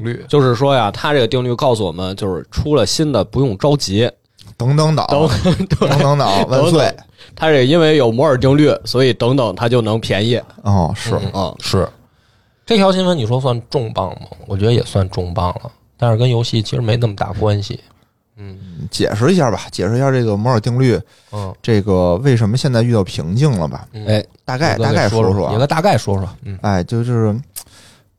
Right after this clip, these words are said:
Speaker 3: 就是计算机嘛，不是零和一的这个运算嘛，对吧？
Speaker 1: 嗯。
Speaker 3: 为什么呢？就是因为它那个有一个东西叫做与非门儿。
Speaker 1: 嗯。
Speaker 2: 哎。
Speaker 3: 哎，就是说你这个电子啊，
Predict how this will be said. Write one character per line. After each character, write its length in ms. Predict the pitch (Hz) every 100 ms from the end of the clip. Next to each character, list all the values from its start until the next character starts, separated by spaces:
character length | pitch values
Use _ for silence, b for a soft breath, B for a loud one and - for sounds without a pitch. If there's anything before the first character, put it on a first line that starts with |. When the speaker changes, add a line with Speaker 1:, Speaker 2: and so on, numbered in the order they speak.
| _ -
Speaker 3:
就 160 | 131
是 180 | 117 110
计 160 | - 220
算 160 | 170
机 220 | 147 196 247
嘛， 180 | 143
不 160 | 101 143
是 220 | 170 156
零 280 | 135 135 190
和 200 | 220 180
一 300 | 202 247 294
的 160 | 185 117
这 80 | 104
个 80 |
运 180 | 107 110
算 220 | 101 120 92
嘛， 220 | 78 -
对 100 | -
吧？ 200 | 98 87 139
Speaker 1:
嗯。 40 |
Speaker 3:
为 120 | 160
什 120 | 135 98
么 80 |
呢？ 100 | 101
就 180 | 101 123
是 120 | 117
因 120 | 120 135
为 120 | 131
它 140 | 139
那 200 | 131 123
个 260 | 110 90 - b b b -
有 200 | 101 87
一 40 |
个 60 | 101
东 140 | 139
西 80 | 139
叫 80 | 131
做 140 | 117
与 160 | 104 95
非 200 | - 170
门 160 | 156 113
儿。 200 | 135 - _ _ 113
Speaker 1:
嗯。 200 | 107 98
Speaker 2:
哎。 200 | 101 -
Speaker 3:
哎， 220 | - 143 117
就 120 | 151
是 60 |
说 140 | 139 180
你 120 | 135
这 60 | 131
个 60 |
电 280 | 156 202 139
子 200 | 101 -
啊， 280 | 101 98